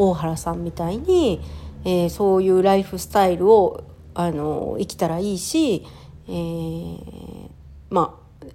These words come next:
同じその週五、会社には週五では勤めないけど、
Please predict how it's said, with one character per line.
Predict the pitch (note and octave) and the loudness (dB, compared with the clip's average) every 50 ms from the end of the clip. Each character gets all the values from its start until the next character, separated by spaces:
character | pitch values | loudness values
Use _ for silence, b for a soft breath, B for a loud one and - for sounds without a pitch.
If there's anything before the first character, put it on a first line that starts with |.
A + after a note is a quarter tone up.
| - - - - - - - - | -20 -20 -20 -20 -20 -18 -8 -4
同 | F3+ F#3 G3+ G3+ F#3+ | 0 2 2 2 2
じ | F3+ F#3+ G3 G3+ G3 F#3+ - - | 2 2 2 4 2 0 -2 -6
そ | - - | -10 -8
の | D#3+ D3+ D3+ | -6 -6 -6
週 | D3+ - - G3+ F#3+ F3+ F3+ | -6 -4 -2 0 2 2 4
五、 | E3 G#3+ A3+ A3+ | 6 6 6 6
会 | A3+ - - A3 A3 A3 | 4 0 -4 -2 -2 -2
社 | A3 - C4+ C#4 | -2 -2 -2 0
に | D#4+ G4 | 2 4
は | F4+ B3+ | 4 2
週 | - - A3+ G#3+ G3 | 2 2 2 2 2
五 | F3 F3 E3+ | 4 2 2
で | E3 | 4
は | D#3+ D#3+ | 2 0
勤 | D#3+ - - F3+ F3+ F3+ | 0 -4 -6 -4 -4 -2
め | G3 G3+ | 0 0
な | G#3 G3 F#3+ | 0 0 -2
い | F3+ E3+ | -2 -4
け | - G3 G#3+ A#3+ | -4 -6 -4 -2
ど、 | D4+ E4+ E4 C#4+ A#3 F#3+ | 0 2 4 4 4 2